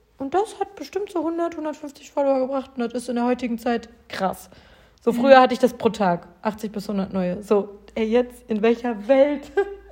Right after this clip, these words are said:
Speaker 1: Oh mein Gott, das wär so geil. Ähm,
Speaker 2: Mhm, krass.
Speaker 1: ja, aber da, Prominent hat schon mal ein bisschen mehr gebracht, aber ansonsten, ich hätte halt auch, ich würd auch so bei Shopping Queen oder so mitmachen,
Speaker 2: Mhm.
Speaker 1: ähm, aber das bringt keine Follower, die zeigen ja auch nicht dein Instagram-Profil.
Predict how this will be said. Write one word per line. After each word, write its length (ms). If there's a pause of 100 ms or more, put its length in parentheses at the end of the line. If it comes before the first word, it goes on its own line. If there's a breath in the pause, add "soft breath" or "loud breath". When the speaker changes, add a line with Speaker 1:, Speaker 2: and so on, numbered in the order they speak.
(400 loud breath)
Speaker 1:
Oh 60
mein 380
Gott, 220
das 100
wär 140
so 100
geil. 220 (840 loud breath)
Ähm, 440 (300)
Speaker 2:
Mhm, 280
krass. 420
Speaker 1:
ja, 200
aber 140
da, 160 (160)
Prominent 340
hat 100
schon 100
mal 60
ein 40
bisschen 220
mehr 140
gebracht, 480 (420)
aber 180
ansonsten, 800 (240)
ich 140
hätte 140
halt 140
auch, 80
ich 120
würd 140
auch 80
so 100
bei 120
Shopping 380
Queen 160
oder 160
so 100
mitmachen, 400
Speaker 2:
Mhm. 320 (520 loud breath)
Speaker 1:
ähm, 440
aber 140
das 140
bringt 200
keine 180
Follower, 320
die 100
zeigen 220
ja 60
auch 40
nicht 140
dein 80
Instagram-Profil. 760